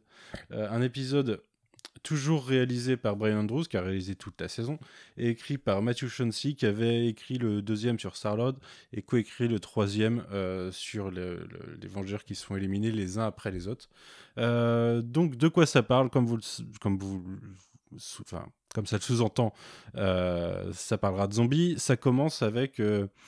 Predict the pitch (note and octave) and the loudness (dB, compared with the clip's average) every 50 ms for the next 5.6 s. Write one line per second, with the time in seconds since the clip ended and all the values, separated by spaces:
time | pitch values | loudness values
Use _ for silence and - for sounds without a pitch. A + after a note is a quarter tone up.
0 | - - - - _ _ - G#2 A#2 C3 - - - - D3 D3 D3 C3 - - | -20 -20 -20 -20 _ _ 0 4 4 4 4 2 2 4 6 6 6 6 4 4
1 | G#2+ G2+ G2+ G2 G#2 G2+ G#2+ - - - A2 A2+ C3 D3 C3+ D3 C#3 C3+ C3 C#3+ | 4 4 2 0 0 -2 -4 -6 -6 -4 4 6 6 8 8 8 4 4 2 -2
2 | D3 C3 A#2 A2+ A2+ A2 - - A2+ G#2 - - A2 A2 A2+ A#2+ C3 C#3 B2+ - | 0 2 2 2 2 2 0 -2 -4 -4 -2 -4 0 2 2 4 2 2 0 -2
3 | - A2+ G#2+ - B2 A#2+ B2 A#2+ - - G#2 G2 G2+ G2+ - - - G#2 - _ | -2 -2 -2 0 2 0 0 0 0 0 0 0 0 0 -2 -6 -8 -10 -8 _
4 | - A#2 A2 - - - F#2+ - - - F#2+ F#2+ G#2 A2 - - _ - F#2 - | -4 -4 -4 -4 -6 -6 -8 -6 -4 -4 -2 -2 -2 -4 -4 -6 _ -6 -4 -2
5 | G2+ G2+ A2 A2 - - F#2 E2+ G#2 A#2+ B2+ | -2 -2 -2 -2 -2 -4 -2 0 0 -2 -2